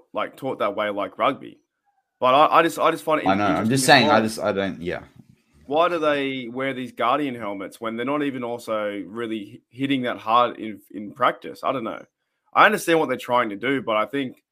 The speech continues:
Speaker 1: I think there needs to be a bit more, a bit more, uh, research or discussion around it, 'cause there could be a possibility that they never wear the helmet. But I think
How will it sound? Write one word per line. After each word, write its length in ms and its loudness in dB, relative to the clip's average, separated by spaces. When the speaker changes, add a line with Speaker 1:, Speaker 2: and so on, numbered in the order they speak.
Speaker 1:
I 60 -12
think 180 -6
there 100 0
needs 160 -4
to 40 -14
be 120 -4
a 20 -2
bit 340 -8
more, 220 -2
a 120 -4
bit 120 -8
more, 400 -6
uh, 480 -4
research 520 0
or 40 -6
discussion 460 -4
around 300 -4
it, 80 -10
'cause 120 -2
there 100 -2
could 180 0
be 40 8
a 40 8
possibility 440 2
that 100 -2
they 40 -2
never 220 -2
wear 200 2
the 100 2
helmet. 300 0
But 120 4
I 100 8
think 380 -8